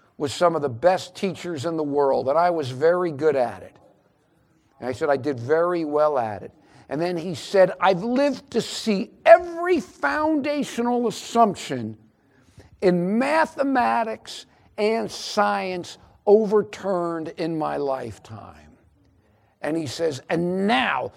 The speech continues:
we're gonna say we have certainty?" And it was fascinating. This guy, in math and science, the foundational assumptions overturned.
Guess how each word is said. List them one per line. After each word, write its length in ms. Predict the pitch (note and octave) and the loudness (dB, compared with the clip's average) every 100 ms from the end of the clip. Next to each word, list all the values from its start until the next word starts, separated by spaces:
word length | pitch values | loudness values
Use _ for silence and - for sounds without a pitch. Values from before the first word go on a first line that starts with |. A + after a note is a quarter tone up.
| - | -16
we're 300 | - E3+ A3+ | 2 8 8
gonna 260 | F3 G3+ F3+ | 8 4 4
say 640 | - - G3 F3 F3 E3+ - - | -2 -2 6 8 8 6 -2 -12
we 400 | - C#3+ F#3 G3 | -4 0 2 2
have 520 | F3 - E3 E3 E3 D3 | 2 4 4 4 0 -4
certainty?" 1000 | - - D3+ G3 G3 F#3+ G#3+ B3 B3+ - _ _ _ _ _ _ _ _ _ _ - | -6 -2 -2 -4 -8 -10 -8 -8 -10 -14 _ _ _ _ _ _ _ _ _ _ -4
And 120 | E3+ | -2
it 80 | F#3+ | -2
was 200 | G3 - | -4 -4
fascinating. 580 | B3+ D#4 A3+ G#3 F3+ B3+ | 2 2 2 0 -4 -2
This 180 | C#4+ | -4
guy, 220 | F3 D4 A3+ | 2 6 6
in 340 | F#3 G#3+ B3+ | 6 2 2
math 400 | E4+ F#4+ F4+ - | 4 4 2 -2
and 180 | C#4 B3+ | -4 -4
science, 600 | - D#4 F4+ E4 G#3 - | -6 -2 0 0 -4 -8
the 160 | - | -4
foundational 1800 | D#3+ - - C4+ D4 D#4 D4+ D4 D4+ C#4+ A#3+ C4 B3 - - A3 A3 G#3+ | -4 -4 -10 -6 -4 -2 -2 -2 -2 -4 -2 0 0 -4 -8 -6 -4 -4
assumptions 1040 | D#3+ - - E3+ E3 C#3 - C#3+ C3+ A#2 _ _ - _ - - - D3 | -6 -8 -6 -4 -4 -8 -10 -8 -8 -12 _ _ -20 _ -20 -20 -8 0
overturned. 1200 | D#3 D3+ D3 D3+ D3+ B2 B2+ F#2+ - - - | 0 0 -4 -6 -10 -16 -16 -18 -20 -20 -20